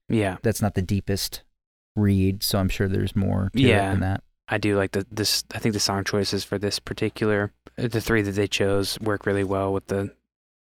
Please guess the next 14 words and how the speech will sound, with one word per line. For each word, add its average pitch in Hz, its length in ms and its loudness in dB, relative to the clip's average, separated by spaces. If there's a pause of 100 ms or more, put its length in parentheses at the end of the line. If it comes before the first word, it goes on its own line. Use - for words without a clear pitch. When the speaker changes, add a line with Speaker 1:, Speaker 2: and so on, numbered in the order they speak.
(320)
Speaker 1:
uh, 117 80 -2
the 113 120 -2
scenarios. 101 840 -2 (640)
Speaker 2:
Yeah, 180 120 6
well, 139 160 4
talk 185 220 6
to 165 60 0
me 165 80 4
about 147 180 6
the 123 60 0
music. 127 340 6
I, 147 420 6 (180)
confession 123 500 4
time, 104 400 4